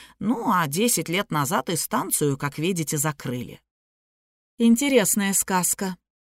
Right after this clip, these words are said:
повторила Катя, "страшная. И вы ее еще так подробно, живописно рассказываете дуэтом.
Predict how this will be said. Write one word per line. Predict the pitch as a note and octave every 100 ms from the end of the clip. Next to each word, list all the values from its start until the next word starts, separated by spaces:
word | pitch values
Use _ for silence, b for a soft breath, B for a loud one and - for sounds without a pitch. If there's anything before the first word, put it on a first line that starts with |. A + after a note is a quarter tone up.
| _
повторила | D3+ - F#3+ F3+ F3 F3+
Катя, | F3+ D#3+ F3+ E3
"страшная. | - - E3 A#3+ - G#3 C#3+ D3 _ _ _ _ _ _
И | A3+
вы | G3+ A3
ее | G3+ F#3+ G3+
еще | F#3 - G3+
так | F#3+ F3+
подробно, | - F3+ F3 A3+ G#3 F#3
живописно | F#3+ F3 F3 A3 A3 F#3
рассказываете | E3 - A#3+ B3+ G#3 F3 -
дуэтом. | E3 F3+ D#3 C#3+ D3 C#3